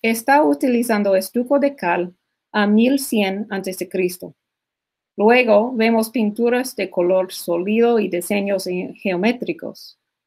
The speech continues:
Y luego pintado mascarones durante el preclásico medio, medio. Y seguido de pinturas de figuras y escenas complejos con técnicas avanzadas al periodo preclásico tardío.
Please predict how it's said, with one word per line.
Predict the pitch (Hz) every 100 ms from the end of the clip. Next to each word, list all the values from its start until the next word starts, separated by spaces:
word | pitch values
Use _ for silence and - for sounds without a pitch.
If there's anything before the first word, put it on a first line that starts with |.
| _ _ _
Y | - 254
luego | 220 196 196 226
pintado | 233 233 226 180 185
mascarones | 202 185 - 214 175 175 180
durante | 208 185 175 180
el | 180 185
preclásico | 196 185 180 - - 170
medio, | 170 165 214 185 185 _ _ -
medio. | 220 220 180 - _ _ _ _ - _ _
Y | 202 220
seguido | 214 214 214 254 262
de | 233
pinturas | 226 196 202 208 214
de | 202
figuras | 190 190 202 226 233 -
y | 214 185
escenas | 185 196 196 202 - _ _ _
complejos | - 240 240 262 269 247 254
con | 220 185
técnicas | - 240 262 262 269 262
avanzadas | 190 180 175 175 220 214 220 - _ _ -
al | 214
periodo | 233 214 202 220 226 226 226 - -
preclásico | 208 185 165 170 165 156 -
tardío. | 170 170 202 175 175